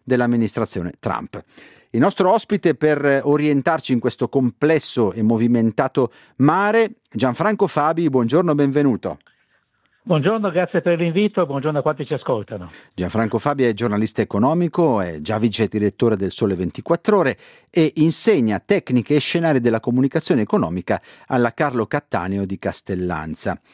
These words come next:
Speaker 1: Allora, intanto le chiederei, Fabi, perché alla fine l'amministrazione Trump ha deciso di rinviare questi nuovi dazi? È un segnale di apertura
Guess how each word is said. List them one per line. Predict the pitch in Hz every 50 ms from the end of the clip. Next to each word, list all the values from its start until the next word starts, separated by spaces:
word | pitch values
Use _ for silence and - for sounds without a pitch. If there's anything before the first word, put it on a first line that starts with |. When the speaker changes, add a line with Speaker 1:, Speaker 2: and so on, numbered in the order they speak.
| - - - _
Speaker 1:
Allora, | - - 233 202 139
intanto | 139 - 269 277 - 208
le | 151 135
chiederei, | - - 147 131 135 135 151 175 185 170 156 135 -
Fabi, | - - - 147 180 190 185 151 - - _ _ _ _ _ _ _ _
perché | - 180 165 - - 277 -
alla | 139 127 -
fine | - - 139 123 113 110 104 101 98 98
l'amministrazione | 98 98 101 104 107 104 - - 117 - 135 123 113
Trump | - 123 139 156 -
ha | 131
deciso | 107 104 98 - 139 135 127
di | 117 113 113
rinviare | 110 120 123 117 101 107 117 117 120 120 117
questi | - 113 - - 117
nuovi | 110 113 110 101 107 104
dazi? | 107 95 85 82 - - - 95 - - - - - _
È | - 151
un | 160 175 175
segnale | - - 175 170 160 160 170 175 180 175
di | 160 165
apertura | 170 156 - 180 156 - - 160 196 220 247 254 190